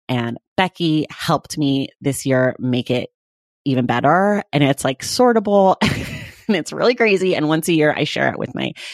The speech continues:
patrons. And so this is, like, the greatest thing that ever happened to me. And I'm obsessed with it. So every book I finish, I put in there. And then I also quickly go on Goodreads, give it a star rating, and write my notes so that when I'm gonna review later.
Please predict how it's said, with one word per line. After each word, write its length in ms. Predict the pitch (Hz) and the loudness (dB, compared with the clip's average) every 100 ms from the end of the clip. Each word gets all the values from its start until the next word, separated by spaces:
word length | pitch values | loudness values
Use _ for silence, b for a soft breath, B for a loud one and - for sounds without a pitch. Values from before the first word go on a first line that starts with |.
| B B | B B
patrons. 560 | 131 135 135 120 - | -2 -2 -2 -2 -6
And 180 | - 139 | -4 -4
so 300 | - 131 127 - B B B _ | -2 -2 -2 -6 B B B _
this 220 | 165 - | 0 2
is, 240 | 139 131 - 127 | 0 -2 -6 -2
like, 340 | 120 80 - _ _ _ | -2 -4 -16 _ _ _
the 100 | 147 | 0
greatest 300 | 135 123 127 | 2 0 -2
thing 140 | 123 | -4
that 100 | 120 | -2
ever 160 | 101 143 | -2 -4
happened 380 | 135 117 131 143 | -4 -2 -2 -2
to 80 | 139 | 0
me. 180 | 135 | 0
And 160 | - 123 | 0 -2
I'm 120 | 120 | -4
obsessed 380 | - - 123 - | -6 -6 -6 -2
with 120 | 143 | 0
it. 180 | 151 147 | 2 0
So 140 | 147 - | -2 0
every 220 | 160 175 | 2 2
book 180 | 165 160 | 2 0
I 100 | 143 | -2
finish, 420 | - 131 127 - - | -2 -2 -2 -4 -4
I 120 | 127 | -4
put 260 | - 127 120 - | -2 -2 -2 -2
in 180 | 131 127 | -2 0
there. 320 | 120 123 139 | 0 0 0
And 140 | 139 131 | 0 -2
then 80 | 131 | -2
I 60 | 131 | -2
also 240 | 127 135 | -2 -4
quickly 360 | - 147 - 131 | -4 -2 0 0
go 80 | |
on 140 | 127 127 | 0 0
Goodreads, 440 | 127 123 123 120 - - | -2 -2 -4 -6 -10 -2
give 160 | 147 | 0
it 60 | 135 | 0
a 20 | |
star 260 | 135 131 123 | -2 -2 -2
rating, 400 | 123 120 123 120 123 | -2 -4 -6 -6 -6
and 160 | 123 | -4
write 160 | 127 120 | -2 -2
my 140 | 123 | -2
notes 340 | 117 117 113 - | 0 0 -2 -2
so 80 | |
that 140 | 123 120 | -4 -2
when 100 | 120 | -6
I'm 80 | 123 | -6
gonna 160 | 123 | -6
review 300 | 120 110 92 | -6 -6 -6
later. 320 | - - - | -6 -8 -12